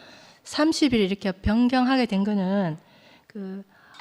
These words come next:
음악회 프로그램 안에 외부 초청 손님 빼고, 어, 우리가 준비한 무대가 여섯 개 있는데요. 그 여섯 개 무대 중에서 지금 반주자가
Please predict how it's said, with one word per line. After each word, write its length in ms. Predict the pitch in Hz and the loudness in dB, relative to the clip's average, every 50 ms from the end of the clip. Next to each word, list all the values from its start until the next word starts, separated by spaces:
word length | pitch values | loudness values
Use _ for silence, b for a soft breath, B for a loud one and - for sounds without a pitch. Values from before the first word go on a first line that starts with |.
| B B B B 311 | B B B B 4
음악회 500 | 311 330 320 294 311 - 226 202 202 202 - | 4 6 4 4 2 0 0 0 0 2 2
프로그램 540 | - - - 277 277 269 277 269 311 320 311 | 2 4 6 6 6 4 4 4 4 4 4
안에 480 | 233 226 247 240 208 196 185 165 - - | 4 4 4 4 4 4 2 2 -2 -2
외부 360 | - 185 220 262 254 - 320 311 | 0 2 4 4 4 2 0 0
초청 400 | - - 403 - - 311 277 254 | 0 0 -2 0 2 2 2 2
손님 560 | - 285 277 269 269 247 226 214 214 208 214 - | 4 4 4 6 6 4 4 2 2 0 -2 -2
빼고, 680 | - 233 233 233 233 214 196 190 196 190 156 139 b b b b b b b b b b b b b | -2 -2 -2 0 0 2 2 4 4 2 2 0 b b b b b b b b b b b b b
어, 100 | - 214 175 180 - _ _ | -10 -8 -8 -8 -8 _ _
우리가 340 | - 190 - 262 254 254 233 | -6 -2 0 2 2 4 2
준비한 520 | 214 - 220 226 214 233 226 233 233 240 233 220 | 2 4 2 4 4 4 4 4 4 2 2 0
무대가 540 | 180 202 196 220 208 208 202 190 180 165 180 | 0 0 0 0 2 2 0 0 2 2 4
여섯 260 | 262 262 - 269 - | 4 2 2 -2 -2
개 100 | - 196 | -2 -2
있는데요. 680 | 175 170 170 165 165 165 165 175 196 202 180 156 175 b b b b b b b b b b b b b b _ | 0 0 -2 -2 -2 -2 -2 0 0 0 0 -2 -4 b b b b b b b b b b b b b b _
그 240 | - - 220 214 202 | -8 -6 -2 0 2
여섯 220 | 233 277 - - | 2 2 0 -2
개 140 | - - 240 | -2 0 0
무대 320 | 208 180 190 214 214 247 233 | 2 2 2 2 2 2 2
중에서 680 | - 226 208 180 170 160 214 214 202 180 170 170 175 | 2 2 0 0 0 0 -2 0 0 0 0 -2 -4
지금 320 | - - - 175 175 175 - - | -8 -12 -12 -12 -12 -12 -10 -6
반주자가 1000 | - 180 185 196 - - 320 311 - 226 185 - 165 165 180 180 170 151 165 | -4 -2 -2 0 0 0 0 2 2 2 2 0 0 0 0 0 -2 -4 -6